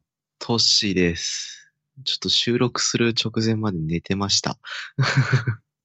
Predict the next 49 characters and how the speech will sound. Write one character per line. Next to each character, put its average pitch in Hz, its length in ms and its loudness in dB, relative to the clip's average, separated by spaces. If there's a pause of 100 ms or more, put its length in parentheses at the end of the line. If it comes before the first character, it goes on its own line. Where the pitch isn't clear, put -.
(720)
は 90 240 0
い。 - 240 -4
え 95 80 -4
ー 90 340 0
っ - 40 -20 (200)
と、 87 220 2
そ 117 180 0
う 90 60 4
で 82 40 0
す 82 100 -4
ね。 82 100 -2
な 90 100 -2
ん 95 60 -4
か 85 100 -12
そ-、 - 220 -4 (100)
東 123 160 0
京 131 160 2
も 123 140 0
最 117 240 0
近 113 400 2 (640)
ち - 100 -4
ょ - 20 -4
っ - 20 -20
と 104 120 2
ず 104 120 2
つ - 240 0
涼 90 80 4
し - 120 4
く - 80 -4
な 85 80 4
っ - 80 -4
て 82 100 -2
き - 120 -8
て、 - 220 -2 (680)
生 76 100 -4
き - 160 -2
や 87 100 2
す - 160 -4
い 82 80 4
人 80 240 2
生 73 180 0
だ 71 100 4
な 76 160 2
っ - 100 -6
て 78 120 -6
感 76 180 -2
じ 78 100 0
で 76 220 0
す。 - 240 -20